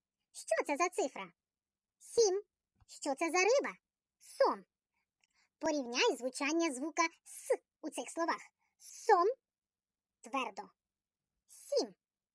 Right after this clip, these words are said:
м'яко. Буковка І пом'якшила попередній приголосний, і звук С став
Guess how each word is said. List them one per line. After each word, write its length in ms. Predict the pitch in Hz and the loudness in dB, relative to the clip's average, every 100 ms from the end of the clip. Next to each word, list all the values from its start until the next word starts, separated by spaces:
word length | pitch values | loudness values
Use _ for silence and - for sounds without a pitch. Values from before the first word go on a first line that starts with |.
| _ _ _ _ | _ _ _ _
м'яко. 500 | 285 277 311 - - _ _ _ _ - | -6 -2 -2 -4 -12 _ _ _ _ -10
Буковка 400 | 285 294 254 233 - | -6 -6 -6 -8 -10
І 220 | 277 330 415 | -6 -4 -2
пом'якшила 640 | 277 269 269 262 - 240 - | -2 -2 -2 -4 -4 -6 -6
попередній 460 | 240 240 233 220 | -6 -6 -6 -8
приголосний, 640 | - 277 370 262 - 214 - - - | -4 -2 0 -2 -6 -14 -20 -18 -6
і 180 | 370 311 | -4 -2
звук 300 | 320 370 - _ | -2 -4 -6 _
С 400 | - - - - - _ | -20 -18 -12 -12 -14 _
став 280 | - - 392 | -8 0 0